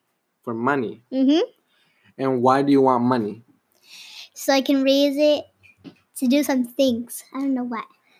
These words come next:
Speaker 1: So what do you mean, like, what kind of things do you wanna do with money?
Speaker 2: Like, buy stuff,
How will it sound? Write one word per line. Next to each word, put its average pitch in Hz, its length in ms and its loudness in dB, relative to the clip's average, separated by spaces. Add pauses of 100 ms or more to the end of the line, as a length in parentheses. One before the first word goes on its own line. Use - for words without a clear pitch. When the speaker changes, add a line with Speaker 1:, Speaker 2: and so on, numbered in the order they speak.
(120)
Speaker 1:
So 123 320 2
what 120 400 2
do 135 80 4
you 135 80 2
mean, 131 200 2
like, 120 200 2 (180)
what 127 460 2
kind 139 160 0
of 123 100 -2
things 135 220 2
do 127 60 2
you 127 40 6
wanna 120 240 4
do 123 220 4
with 117 160 4
money? 107 340 -2 (1040)
Speaker 2:
Like, 269 240 -2
buy 247 320 -2
stuff, 247 880 -2